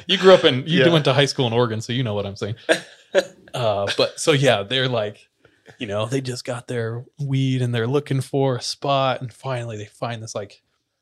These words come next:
Speaker 1: dimly lit, super in the back parking lot somewhere, like, away from a main road. And they're like,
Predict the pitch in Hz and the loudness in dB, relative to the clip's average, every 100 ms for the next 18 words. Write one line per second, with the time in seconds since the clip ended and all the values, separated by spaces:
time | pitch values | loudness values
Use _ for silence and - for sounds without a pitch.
0 | - 120 160 143 143 143 127 123 120 120 | -16 -4 -2 0 -2 -2 -2 0 0 0
1 | 117 - - - 131 127 127 120 113 143 | 0 -4 -10 -4 -4 -2 0 -2 -2 -2
2 | 131 123 113 117 113 - - _ _ _ | 0 0 2 2 0 -8 -20 _ _ _
3 | - - 110 - 117 113 117 - 120 113 | -4 0 0 -2 -6 -4 -6 -6 -6 -6
4 | 110 110 101 123 135 131 123 117 113 110 | -6 -6 -4 0 0 0 -2 -2 -4 -6
5 | 104 104 110 110 - | -6 -8 -10 -14 -18